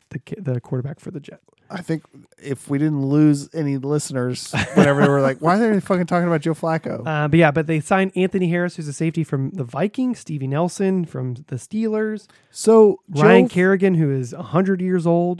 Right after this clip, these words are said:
Speaker 2: Joe
Speaker 1: From
Speaker 2: Flacco is with the Eagles.
Speaker 1: Yes, I, I looked at it wrong earlier.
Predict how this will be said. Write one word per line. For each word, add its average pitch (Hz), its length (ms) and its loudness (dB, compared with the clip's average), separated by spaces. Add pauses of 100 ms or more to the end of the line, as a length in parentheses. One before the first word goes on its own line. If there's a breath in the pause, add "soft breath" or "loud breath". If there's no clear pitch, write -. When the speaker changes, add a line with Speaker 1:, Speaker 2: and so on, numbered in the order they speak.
Speaker 2:
Joe 147 240 0
Speaker 1:
From 151 80 -4
Speaker 2:
Flacco 165 420 0
is 123 120 -4
with 117 100 -4
the 123 80 -10
Eagles. 120 480 -8 (120)
Speaker 1:
Yes, - 420 -10 (580)
I, 156 80 -2
I 190 240 -2
looked 165 240 0
at 131 80 -2
it - 60 -10
wrong 156 200 -10
earlier. - 320 -16